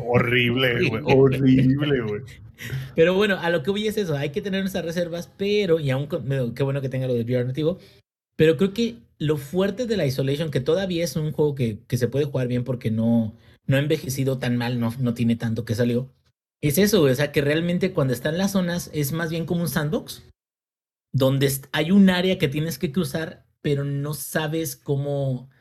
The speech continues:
Speaker 2: dónde te va a aparecer, güey, o no sabes si algo de lo que hagas va, lo va a escuchar,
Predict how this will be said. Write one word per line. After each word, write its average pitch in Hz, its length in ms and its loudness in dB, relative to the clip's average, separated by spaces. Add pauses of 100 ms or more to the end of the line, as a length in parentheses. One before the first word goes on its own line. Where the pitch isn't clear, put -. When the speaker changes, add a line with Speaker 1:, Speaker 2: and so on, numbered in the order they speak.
(280)
Speaker 2:
dónde 156 280 2
te - 100 0
va 135 60 2
a - 40 0
aparecer, 135 360 0
güey, 101 200 -10 (100)
o 139 80 -2
no 147 80 0
sabes 165 260 0
si 170 80 2
algo 156 220 2
de 151 60 4
lo 131 120 0
que 135 80 -2
hagas 131 280 0
va, 135 120 -4
lo 127 140 2
va 127 60 0
a 131 40 0
escuchar, 139 580 -2